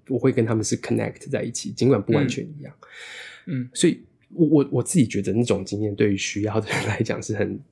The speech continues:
Speaker 1: 很值得有的。可是他是不是所有的人都需要，我觉得这是另外一回事情。因为毕竟比如说你是义务役的时候，那大家都是被迫要去的情况，
Speaker 2: 嗯。
Speaker 1: 有些人喜欢，有些人并不想要。那跟你在高中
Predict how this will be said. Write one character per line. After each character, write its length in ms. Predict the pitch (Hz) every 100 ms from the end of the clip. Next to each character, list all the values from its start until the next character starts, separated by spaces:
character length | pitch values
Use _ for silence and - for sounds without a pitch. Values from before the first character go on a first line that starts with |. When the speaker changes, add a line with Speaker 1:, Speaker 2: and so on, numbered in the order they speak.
| - 123
Speaker 1:
很 260 | 107 104 -
值 160 | - 101
得 160 | 98
有 140 | 98 98
的。 80 | 95
可 120 | -
是 80 | 117
他 140 | 151 151
是 100 | 135
不 60 |
是 140 | 120 117
所 260 | - 107
有 0 |
的 80 | 98
人 140 | 117
都 160 | 104 101
需 180 | - 101
要， 140 | 101
我 80 | 98
觉 120 | -
得 40 | 104
这 80 | 110
是 80 |
另 100 | 104
外 160 | 107 90
一 40 |
回 180 | - -
事 160 | 127 -
情。 260 | - - 175 - - - - _ _
因 80 | 123
为 260 | 117 113 - -
毕 100 | 139
竟 200 | 123 113
比 120 | -
如 60 | 98
说 100 | 110
你 140 | 101
是 160 | - 107
义 120 | 117
务 120 | 107 101
役 120 | 101
的 80 | -
时 160 | -
候， 240 | 120 117 127
那 180 | 123 104
大 140 | - 104
家 120 | 104
都 100 | 107
是 180 | 104 98 _
被 160 | 110 101
迫 260 | - 101
要 160 | 113 -
去 340 | - - 127 - _
的 140 | 120 -
情 160 | 127
况， 180 | 131 123 123
Speaker 2:
嗯。 20 |
Speaker 1:
有 100 | 120
些 140 | 104 139
人 60 |
喜 160 | 117 101
欢， 160 | -
有 80 | 101
些 120 | 95
人 160 | 104 98 -
并 160 | 110 95
不 80 |
想 180 | - 113 127
要。 240 | 123 - _ _ -
那 100 | 120
跟 300 | 120 107 107
你 180 | 139
在 200 | 123 104 95 -
高 200 | 101 101
中 340 | 101 98